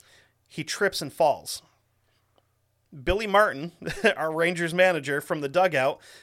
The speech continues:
sees his guy go down and then sees a fan standing there, and he thinks this guy jumped out,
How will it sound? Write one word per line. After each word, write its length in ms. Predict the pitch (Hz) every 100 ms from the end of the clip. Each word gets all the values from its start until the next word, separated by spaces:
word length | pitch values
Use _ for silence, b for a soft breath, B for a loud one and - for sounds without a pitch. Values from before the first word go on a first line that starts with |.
| B B
sees 320 | - - 196 214
his 160 | 190
guy 240 | 165 180 175
go 180 | 175
down 440 | 170 160 180 233 -
and 180 | - 160
then 100 | 160
sees 260 | - 196 165
a 20 |
fan 300 | - 196 202
standing 400 | - 147 139 135
there, 180 | 143 156
and 120 | 143
he 60 |
thinks 280 | 135 180 147
this 180 | - 180
guy 160 | 196 175
jumped 300 | 180 165 170
out, 180 | 160